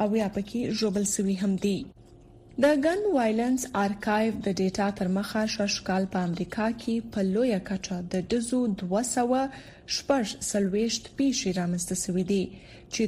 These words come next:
تیر کال هم دا موده کې د دې نوعیت پیښو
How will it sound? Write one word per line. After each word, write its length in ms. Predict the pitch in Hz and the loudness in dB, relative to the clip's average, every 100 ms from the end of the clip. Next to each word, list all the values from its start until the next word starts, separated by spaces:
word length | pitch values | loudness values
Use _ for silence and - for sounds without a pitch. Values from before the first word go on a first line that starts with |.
| 220 | 2
تیر 240 | 214 202 208 | 0 0 0
کال 200 | 196 202 185 | 2 0 0
هم 120 | 196 190 208 196 | 0 0 0 0
دا 80 | 185 180 | 2 0
موده 240 | 185 262 277 | 2 0 2
کې 120 | 320 330 - - - | 0 -2 -10 -8 -2
د 20 | 269 | 0
دې 120 | 311 320 - 226 | 2 0 2 2
نوعیت 420 | 214 202 214 208 - - - | 2 2 2 0 -4 -10 -4
پیښو 340 | 233 233 262 | -2 0 0